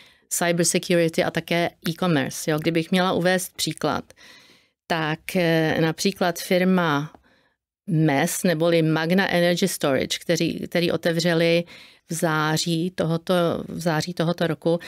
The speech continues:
je vlastně globální lídr v segmentu výroby úložišť energie. Ehm, takže tahle ta, tahle ta firma vlastně přesahuje nejen hranice České republiky, ale také Evropy. Prostě je to opravdu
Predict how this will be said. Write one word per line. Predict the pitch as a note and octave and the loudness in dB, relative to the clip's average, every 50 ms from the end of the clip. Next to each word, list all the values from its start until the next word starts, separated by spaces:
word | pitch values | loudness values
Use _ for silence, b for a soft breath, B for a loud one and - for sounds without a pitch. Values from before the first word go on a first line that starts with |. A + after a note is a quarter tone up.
| B B B B B | B B B B B
je | - F3+ F3+ | 0 0 2
vlastně | F3+ F3 F3 - F#3+ | 2 0 0 0 0
globální | E3+ F3+ E3+ E3 F3 F3 F3+ F#3 F#3+ F#3 F3+ | 2 2 0 2 0 2 2 4 4 4 4
lídr | E3+ E3+ E3+ E3 F3+ E3+ | 4 2 2 2 2 0
v | E3+ - | 0 0
segmentu | - F#3 D#3+ D#3+ E3 E3 D#3+ E3 - F3+ | -2 -2 0 2 2 2 2 2 0 0
výroby | E3 D#3+ D#3+ E3 E3+ E3 F3+ E3 | 0 2 2 2 2 2 0 -2
úložišť | - D#3+ E3 D#3+ D3+ D3+ E3+ D#3+ D#3+ - | 0 0 0 0 2 2 0 0 -2 -2
energie. | E3 D#3 D3 C#3+ D3 D3 C3+ C3+ A#2+ A#2 - - _ _ _ _ B B B B B B B B B B B B B - | -2 0 0 0 -2 -2 -2 -2 -4 -4 -4 -10 _ _ _ _ B B B B B B B B B B B B B -4
Ehm, | E3+ E3 E3+ E3 E3 E3+ E3 E3 E3 E3 E3 D#3+ _ _ _ _ _ _ _ _ _ _ _ _ | -2 0 0 2 2 2 2 2 0 -2 -2 -6 _ _ _ _ _ _ _ _ _ _ _ _
takže | - F#3+ F3 E3 D#3 F3+ F3+ F3 E3+ E3 E3 - - - - - - - - - - _ _ _ _ | -2 0 0 2 2 2 2 2 0 -2 -4 -10 -16 -14 -12 -12 -12 -12 -12 -14 -16 _ _ _ _
tahle | - E3+ E3 E3+ E3+ E3 D#3+ D#3+ - | -4 -2 2 2 2 2 2 0 -2
ta, | - F3 E3+ D#3+ D#3 D#3+ D#3 D3+ - - C#3+ C3+ - - _ | -2 0 0 0 0 0 -2 -4 -4 -6 -8 -8 -10 -10 _
tahle | - D#3+ D3+ D#3 | -4 -2 -2 0
ta | - E3+ | -2 -2
firma | D#3+ F3+ D#3+ E3 E3 | -2 -2 0 0 0
vlastně | D#3+ E3 D#3 - F3 | 0 -2 -2 -2 -2
přesahuje | E3 - - F3 D#3+ - F#3+ F3 D#3+ F3+ F3+ E3+ E3 D#3+ D#3+ B B B B B B B - | -2 0 -2 -2 0 0 0 0 2 2 2 2 2 0 -4 B B B B B B B 0
nejen | F#3 F3 F3 F3+ F3+ F3+ F3 | 2 4 4 4 4 4 4
hranice | E3 F3+ F3 E3+ E3 E3+ F3 E3+ - - F3+ D3+ B2+ - - _ - | 4 4 4 2 2 2 2 0 0 -2 -2 -2 -2 -4 -8 _ -10
České | - - D3 - - - D#3+ D#3 | -6 -4 -4 -4 -2 -2 -2 0
republiky, | D#3+ D#3 - F3+ F3 - F3+ F3 E3+ - F#3+ E3+ | 0 0 0 -2 0 2 2 0 0 0 -2 -2
ale | - - E3+ E3 D#3+ | 0 0 -2 -2 -2
také | D#3+ - D#3 - - E3 C#3+ | -2 -4 -6 -2 -2 -2 -2
Evropy. | - D3+ D3+ D#3 D#3+ D#3+ - D3+ | -2 -2 -2 -4 -4 -4 -4 -6
Prostě | D3+ - D#3 D3+ - - | -4 -4 -6 -6 -2 -4
je | D#3 | -4
to | D3+ - D#3 | -4 -4 -4
opravdu | D3+ D3 - - D#3 D#3 D#3 D#3 D#3+ D#3+ | -6 -6 -4 -4 -4 -2 0 0 -2 -2